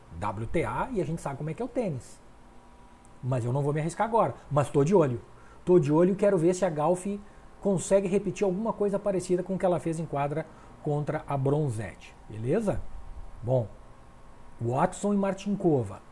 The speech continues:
Eu vou na Watson, porque a Watson vem me dando lucro há algumas semanas e vocês têm acompanhado isso. Então eu gosto de fazer isso, confiar em jogadores ou jogadores que vêm me dando lucro, usar um pouquinho desse lucro que ele já me deu e arriscar um pouquinho mais.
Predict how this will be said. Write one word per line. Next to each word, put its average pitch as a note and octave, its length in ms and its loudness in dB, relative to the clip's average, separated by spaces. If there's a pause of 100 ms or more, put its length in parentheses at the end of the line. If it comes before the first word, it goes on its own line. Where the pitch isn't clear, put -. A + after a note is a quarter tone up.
(120)
Eu D4+ 220 6
vou F3 340 4
na A3+ 160 0
Watson, E3 680 0 (340)
porque D#3 220 -4
a F#3+ 40 6
Watson F3 440 -2
vem D#3+ 200 -2
me E3 120 -4
dando D#3 300 -4
lucro D#3 460 -4
há D#3 200 -4
algumas D3 440 -6
semanas D3+ 460 -4
e - 20 -4
vocês E3+ 320 -6
têm F#3+ 200 -6
acompanhado G3 580 -6
isso. C3 260 -8 (400)
Então A3+ 220 2
eu C4+ 80 4
gosto F#3+ 380 4
de F3+ 100 -6
fazer F3+ 260 -2
isso, D3 300 -2
confiar F#3+ 440 -2
em C#4 60 -2
jogadores E3 560 0
ou C#3+ 100 -2
jogadores C3+ 360 -2
que D#3 140 -6
vêm F#3+ 240 0
me G#3 100 0
dando D#3+ 260 -2
lucro, F#3+ 280 0
usar F#3 160 -2
um D4 100 -2
pouquinho A3 240 -2
desse G3 180 -2
lucro F3+ 200 2
que F3+ 60 -2
ele D#3+ 80 2
já E3+ 120 0
me F3+ 100 0
deu D#3+ 220 0
e A#3+ 60 0
arriscar B3 400 -4
um A3+ 40 -6
pouquinho A#3+ 240 -6
mais. G3 360 -6